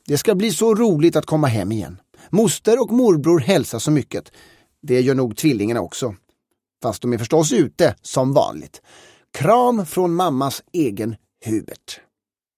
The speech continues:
Och just som Hubert hade slickat igen kuvertet hördes ett våldsamt buller i trappan. Dörren slets upp och i ett moln av kall luft kom Claes och Göran instormande i rummet. Detta skedde under högljutt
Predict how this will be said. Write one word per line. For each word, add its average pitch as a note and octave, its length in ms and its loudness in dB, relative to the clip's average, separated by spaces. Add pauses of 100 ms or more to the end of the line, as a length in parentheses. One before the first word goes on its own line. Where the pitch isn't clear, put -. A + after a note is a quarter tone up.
(640)
Och G#2+ 80 -10
just C3 300 0
som F3+ 180 0
Hubert D3+ 320 2
hade C#3 140 -4
slickat C#3+ 380 -4
igen B2 220 -2
kuvertet G#2 440 -6 (200)
hördes E3+ 320 -2
ett A#2+ 80 -4
våldsamt D3 540 -4
buller D3 500 -2
i D3 60 -12
trappan. - 420 -14 (560)
Dörren F3+ 420 2
slets G3 520 -2
upp G3+ 200 0
och E3 80 4
i - 20 6
ett F3+ 80 2
moln A#3 480 2
av G#3 120 -4
kall D#3+ 320 0
luft D#3 300 -2 (300)
kom B3 240 0
Claes A#2 400 -6
och C#3 60 -2
Göran F3 480 0
instormande G#2+ 960 -4
i - 20 0
rummet. G#2+ 300 -12 (680)
Detta D3 280 0
skedde B2+ 260 2
under A2+ 400 0
högljutt D#3 600 0